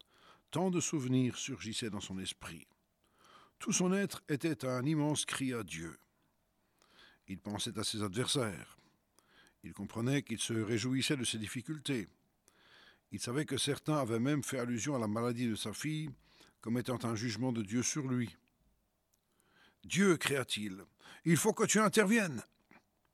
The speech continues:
Lui, qui d'habitude entamait si facilement la conversation avec les autres voyageurs, ne disait rien. Il luttait dans la prière. À ce moment-là, au plus profond de son désespoir, il eut une vision.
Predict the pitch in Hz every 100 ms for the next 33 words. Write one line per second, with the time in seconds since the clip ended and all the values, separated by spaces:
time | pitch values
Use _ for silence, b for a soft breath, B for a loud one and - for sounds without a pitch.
0 | _ _ b b b b - 226 262 -
1 | 170 170 - 220 - 165 - 160 185 170
2 | - 139 135 - 156 151 131 107 113 120
3 | - 123 - 151 113 107 117 117 151 -
4 | 123 120 120 165 170 - - - 110 101
5 | 92 98 95 92 - _ _ _ _ _
6 | _ - - 131 107 123 135 120 104 92
7 | 85 90 76 64 - - _ _ _ _
8 | _ _ _ _ _ _ _ _ _ -
9 | - 113 139 151 160 131 135 170 _ B
10 | B B B 135 175 170 202 - 254 226
11 | 180 185 151 147 135 156 160 196 170 -
12 | _ _ _ - 185 170 214 190 170 185
13 | 185